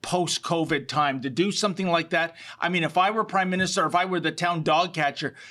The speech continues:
to abuse tax funds like that, it would be off the, off the table.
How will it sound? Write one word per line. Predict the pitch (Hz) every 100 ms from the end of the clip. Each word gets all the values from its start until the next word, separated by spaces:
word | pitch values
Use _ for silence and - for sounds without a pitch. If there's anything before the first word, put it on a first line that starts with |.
| - -
to | 185
abuse | 160 123 147 170 208 240 247 -
tax | - 170 175 -
funds | - 196 190 170
like | 180 175
that, | 185 202 214 - - - _
it | 151 165
would | 165
be | 175 175 165 147
off | 160 165 -
the, | 139 -
off | 156 165 -
the |
table. | 151 165 156 139 -